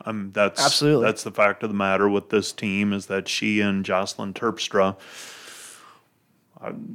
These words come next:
Speaker 1: they, you have roles within teams, and they're going to have to score, and we're gonna have to figure out as the season continues to progress how to keep other teams from being able to score. So those are, and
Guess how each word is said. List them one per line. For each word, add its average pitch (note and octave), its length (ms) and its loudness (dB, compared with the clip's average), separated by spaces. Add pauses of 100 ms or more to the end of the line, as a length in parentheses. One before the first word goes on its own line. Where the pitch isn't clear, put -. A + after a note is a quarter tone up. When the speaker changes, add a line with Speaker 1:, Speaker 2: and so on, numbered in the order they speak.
(120)
Speaker 1:
they, G2+ 280 4
you G#2 380 0
have F#2+ 260 2
roles G#2 360 6
within A2 340 4
teams, A#2+ 460 2
and G2+ 180 -4
they're F#2+ 160 0
going G#2 260 2
to G2 60 2
have G#2 160 2
to - 100 -12
score, C3 500 6
and G2 180 0
we're F2+ 140 -4
gonna F#2 180 -2
have F#2+ 160 -6
to - 80 -20
figure G2+ 380 2
out G#2+ 360 4
as G2 240 -6
the F#2+ 80 -14
season G#2 440 0
continues G2+ 500 -4
to - 140 -16
progress G#2+ 480 4
how F#2 160 -2
to G2+ 100 -4
keep G#2 340 -8
other F#2+ 220 2
teams G2 460 -6
from F#2+ 400 -2
being G2 420 -4
able A2+ 280 4
to F#2+ 120 -12
score. - 420 -6 (100)
So F#2 340 0 (100)
those G#2 380 2
are, G2 220 6 (540)
and G2+ 300 -2